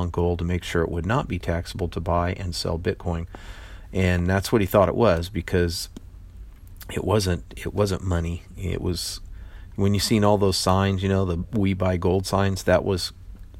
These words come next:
kinda him behind that. Um, so he said he made the market. The shops could ship whatever they bought,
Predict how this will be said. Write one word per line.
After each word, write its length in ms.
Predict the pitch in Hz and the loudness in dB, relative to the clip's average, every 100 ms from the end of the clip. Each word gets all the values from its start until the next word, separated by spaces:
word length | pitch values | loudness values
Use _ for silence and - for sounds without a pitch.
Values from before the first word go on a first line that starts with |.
| - | -12
kinda 240 | - 104 87 | 0 2 2
him 300 | 120 117 87 | 2 2 2
behind 400 | - 92 101 85 | 0 2 2 0
that. 200 | 85 - - - - - - - - - - | -4 -8 -14 -18 -18 -16 -16 -16 -16 -18 -8
Um, 500 | - 90 87 85 85 - - - - - - - - | 0 2 2 0 -4 -10 -18 -18 -20 -16 -16 -14 -4
so 320 | - 104 98 | 4 6 6
he 160 | 101 120 | 4 0
said 240 | - 113 | 4 4
he 140 | 95 | 4
made 260 | 98 98 110 | 4 4 4
the 60 | 120 | 4
market. 440 | 107 87 - 110 - - - | 4 4 2 -4 -4 -18 -4
The 60 | |
shops 320 | - - 92 - | -2 4 2 2
could 180 | 92 | -4
ship 260 | 90 104 - | 0 -2 0
whatever 280 | 92 90 104 | 0 0 0
they 100 | 107 | -2
bought, 340 | 90 85 85 | 0 0 0